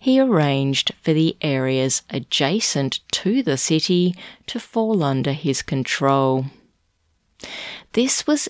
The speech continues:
easier said than done, as few local leaders outside the capital city now accepted the authority of Cordoba,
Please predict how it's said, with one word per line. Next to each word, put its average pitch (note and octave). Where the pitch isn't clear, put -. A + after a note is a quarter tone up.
easier D3
said -
than C3
done, C3+
as C3
few C3+
local C3+
leaders C#3
outside C3
the -
capital C3+
city G3
now C#3+
accepted -
the G#3
authority C3+
of C3
Cordoba, C3+